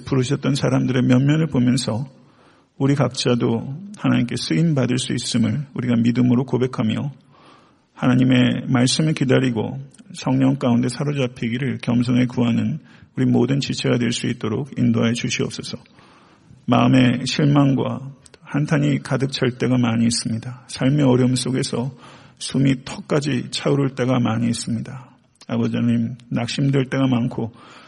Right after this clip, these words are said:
언제 상황이 바뀔지 아버지 끝이 보이지 않는 삶의 현실 속에서 방황하는 영혼들이 많이 있습니다. 아버지 하나님, 끝도 없이 아버지 이어지는 여러 가지 어려움 속에서 실망될 때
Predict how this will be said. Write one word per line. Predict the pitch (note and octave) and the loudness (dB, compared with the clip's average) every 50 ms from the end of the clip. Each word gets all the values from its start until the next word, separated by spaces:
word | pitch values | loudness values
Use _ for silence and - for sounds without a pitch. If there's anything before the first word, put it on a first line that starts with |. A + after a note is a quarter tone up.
| - - _ _ _ _ - | -20 -20 _ _ _ _ -8
언제 | - - A#2+ A#2+ A#2+ A#2+ C3 B2 | -2 0 0 2 2 0 0 -2
상황이 | B2+ - - C#3 B2+ C3 B2+ B2 B2 A#2 B2+ | -2 0 0 2 2 4 4 2 2 0 0
바뀔지 | - A2+ A2+ G#2 - B2+ A#2+ A#2+ - - - - - G#2+ A2 A2+ - - - _ - | -2 -4 -8 -6 -4 -6 -6 -4 -4 -6 -6 -6 -6 -8 -10 -12 -14 -18 -20 _ -12
아버지 | - C3 C3+ B2+ B2+ | -8 -6 -6 -6 -6
끝이 | - - E3+ - - F3+ D#3 | -4 -4 -4 -2 -2 -2 0
보이지 | - C3+ B2+ B2 A#2+ B2+ | 2 2 2 2 2 2
않는 | A#2+ A#2 B2 B2+ B2 A#2 A#2+ | 2 2 2 2 2 0 0
삶의 | - - - C3+ C#3 C#3 C3 | -2 -4 -2 0 0 2 2
현실 | A#2+ A#2 A#2+ - B2+ A#2+ | 2 0 0 -2 -4 -8
속에서 | - - B2 A#2+ A#2+ A#2 - - A2+ B2 - - - - - - - - _ | -6 -6 -6 -6 -6 -6 -6 -6 -8 -8 -10 -14 -20 -20 -20 -20 -20 -14 _
방황하는 | - - A#2+ B2 B2+ C3 C3 C3 B2+ B2 A#2 B2 - - C#3 | -4 0 2 4 4 4 4 4 4 2 2 0 -2 -2 0
영혼들이 | C3 B2 B2 A#2+ B2 A#2+ A#2 A#2+ A#2+ A#2 A2+ G#2+ A#2+ - - - _ _ _ - | 2 2 4 4 2 2 0 -2 -4 -4 -4 -4 -8 -10 -14 -20 _ _ _ -8
많이 | - C3 A2+ A2 A#2+ A#2+ A#2 | -6 -4 -4 -2 -2 -2 -2
있습니다. | A#2+ - - C3 A#2+ A2+ - C#3 C#3+ C#3+ - _ _ _ _ _ _ - - | -2 -4 -4 -6 -6 -8 -8 -12 -18 -20 -20 _ _ _ _ _ _ -12 -6
아버지 | A#2+ A#2 A#2+ A#2+ A#2 | -4 -4 -2 -2 -4
하나님, | A#2+ A#2+ A#2+ A#2+ A#2+ A2 - - - - - - - - - - _ _ _ _ _ _ _ _ _ - | -4 -4 -4 -4 -4 -8 -10 -14 -18 -20 -20 -20 -20 -20 -20 -20 _ _ _ _ _ _ _ _ _ -6
끝도 | F3 D#3+ - - D3+ | -6 -4 -2 0 0
없이 | C#3 C3 - - - C#3 B2 A#2 B2+ C3+ - - - _ - | 0 0 -2 -6 -4 -4 -4 -4 -6 -8 -12 -16 -20 _ -12
아버지 | - C3+ C3 C3 C3+ C3 | -8 -4 -4 -2 -2 -2
이어지는 | B2+ C3 C3+ C3 B2 A#2+ C3 B2+ B2+ B2+ | -2 0 2 2 0 0 0 -2 -2 0
여러 | A#2+ B2 B2 B2 | 0 2 2 4
가지 | B2 A#2+ A#2+ C3+ B2+ - | 2 2 0 -4 -6 -4
어려움 | - C3 A#2+ B2 A#2+ B2 | 0 0 2 2 2 0
속에서 | B2 - - B2+ A#2 A#2+ B2+ - | 0 -4 -4 -4 -4 -4 -4 -4
실망될 | A#2 - - D3+ C#3 C#3 C#3 C#3 C#3 B2+ B2 B2 B2+ - | -6 -6 -4 -2 0 0 0 0 0 -2 -4 -6 -8 -8
때 | - C#3+ D#3 | -10 -14 -14